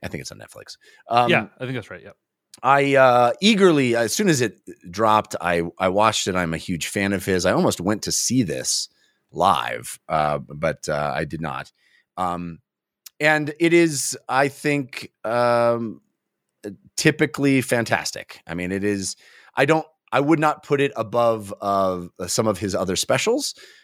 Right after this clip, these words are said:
Speaker 1: but it is well worth checking out. It's beautiful. Uh, he talks a, a, a lot about the concept of death and dying, which, uh, might be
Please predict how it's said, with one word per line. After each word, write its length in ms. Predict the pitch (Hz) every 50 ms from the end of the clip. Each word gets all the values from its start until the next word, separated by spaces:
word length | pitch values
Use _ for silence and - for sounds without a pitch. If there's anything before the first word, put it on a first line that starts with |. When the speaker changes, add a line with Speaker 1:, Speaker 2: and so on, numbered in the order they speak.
| _ -
Speaker 1:
but 220 | 85 82 113 117 117
it 100 | 117 110
is 560 | 113 110 110 107 104 98 92 90 - - - _ - -
well 480 | 98 90 95 101 127 135 143 147 139 127
worth 300 | 117 117 113 104 - -
checking 420 | - - 107 90 - 92 87 85
out. 240 | 85 85 85 85 76 -
It's 180 | 87 87 -
beautiful. 720 | 87 87 104 117 113 113 - - - 104 101 98 98 98 _ _ _ _ _ _ _ _ _ _ -
Uh, 120 | 92 95 92
he 140 | 104 123
talks 480 | 110 - - - 127 120 131 127 - -
a, 60 | 113 104 101 _ - -
a, 180 | 107 104 101 -
a 80 | 98 98
lot 320 | 95 95 98 101 101 101 92
about 720 | 90 87 87 - 87 85 87 87 85 82 82 - - - - -
the 140 | 85 85 80
concept 560 | - - 90 92 92 - - 87 - - -
of 180 | 76 69 69 71
death 220 | - 80 78 - -
and 100 | 76 65
dying, 520 | 65 78 82 98 123 147 165 190 208 208 - _ _ - _ _ _ -
which, 380 | - 92 92 85 - - -
uh, 80 | 90 85
might 260 | 87 87 85 82 -
be 400 | - 90 85 82 80 78 78 -